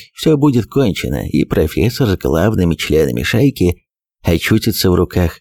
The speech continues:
полиции. Тогда начнётся самый крупный криминальный процесс нашего века.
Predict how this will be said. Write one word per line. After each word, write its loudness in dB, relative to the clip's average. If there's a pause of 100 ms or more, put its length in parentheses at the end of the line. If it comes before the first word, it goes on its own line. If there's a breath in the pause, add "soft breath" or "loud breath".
(140)
полиции. -4 (640)
Тогда 0
начнётся 0
самый 2
крупный 0
криминальный 0
процесс 0
нашего 0
века. -6